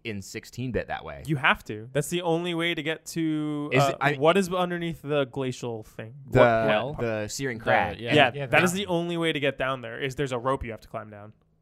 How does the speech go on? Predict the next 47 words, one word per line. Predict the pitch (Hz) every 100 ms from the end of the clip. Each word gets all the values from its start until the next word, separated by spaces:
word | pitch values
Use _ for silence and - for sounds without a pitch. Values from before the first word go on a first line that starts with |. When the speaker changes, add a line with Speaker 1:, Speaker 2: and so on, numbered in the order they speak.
| _ -
Speaker 1:
There's | 131 139
a | 131
rope | 147 147
that | 131
climbs | 135 127 120 - -
up | 127 -
from | 120
the | 107
Searing | 117 107 101
Crag | 113 104 95 90
to, | - 101 92 -
to | 95
glacial. | 95 98 98 90 85 - _ _ 160
Speaker 4:
Yeah, | 139
you | 123
can | 113
climb | 127 117
down | 120 127
it | 101
too. | - 104 - _ _ _ _ _ -
Speaker 2:
Yeah, | 151 113 110
how | 139
did | 160 131
you |
Speaker 1:
Oh, | 131 120
Speaker 2:
get | -
there? | 113
Speaker 1:
how | 113 127
did | 113
I | 113
get | 131 156
to |
the | 147
Searing | 170 170
Crag? | 190 196
Speaker 2:
Yeah. | 160
Speaker 1:
I | 117
think | 135 123
I |
just | 110 104
walked | 104 107 -
through | 107
the | 95
rest | 87 85
of |
the | 82
levels. | 107 78 -